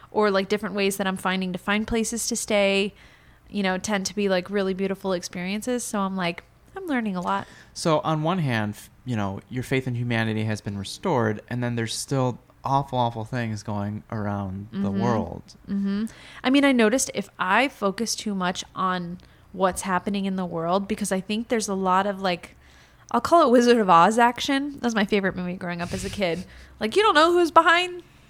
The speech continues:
Speaker 1: you know, who's behind that door managing everything. I know what feels true to me in
Speaker 2: Yeah.
Speaker 1: a lot of ways, but so much of it is just so insane that I'm like, "I can't get wrapped up into that,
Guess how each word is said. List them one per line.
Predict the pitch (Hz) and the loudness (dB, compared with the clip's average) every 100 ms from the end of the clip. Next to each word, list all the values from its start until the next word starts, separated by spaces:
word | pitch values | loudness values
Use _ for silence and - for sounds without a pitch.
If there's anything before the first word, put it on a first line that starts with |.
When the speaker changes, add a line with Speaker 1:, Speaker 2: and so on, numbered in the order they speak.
| - 349 311 | -20 -16 -8
Speaker 1:
you | 330 | 0
know, | 339 339 | 4 4
who's | 339 330 294 | 6 6 6
behind | 294 311 339 | 4 2 -2
that | 339 - | -2 -2
door | 330 330 349 359 302 - _ - | 0 2 2 2 -2 -12 _ -12
managing | 220 262 311 320 330 320 | -2 0 0 -2 -2 -2
everything. | 320 330 320 330 330 330 339 - - _ - | 0 0 -2 -4 -6 -8 -14 -20 -20 _ 0
I | 240 | 2
know | 247 247 | 4 4
what | 226 214 | 4 0
feels | 233 226 - | -2 -4 -4
true | 285 277 | -6 -6
to | 302 | -6
me | 311 330 320 - | -8 -8 -10 -4
in | 226 | -2
Speaker 2:
Yeah. | |
Speaker 1:
a | 208 | 2
lot | 202 208 | 2 2
of | 202 | 0
ways, | 190 202 269 320 - - - _ - _ | 0 -2 -2 -4 -8 -12 -18 _ -20 _
but | - | -4
so | - - 220 | 0 2 2
much | 208 196 - | 2 0 -2
of | 202 | -2
it | 202 | -2
is | 190 | -2
just | - 196 | -2 0
so | - 208 233 | 2 4 4
insane | 214 - 180 165 180 220 226 | 2 0 -2 -2 -2 -2 0
that | 208 | -2
I'm | 190 | -2
like, | 190 185 - | -2 -4 -8
"I | 233 | -12
can't | - 330 | -12 -14
get | - | -10
wrapped | 226 202 - | -6 -4 -4
up | 180 | -6
into | 170 170 | -6 -4
that, | 147 127 | -2 -4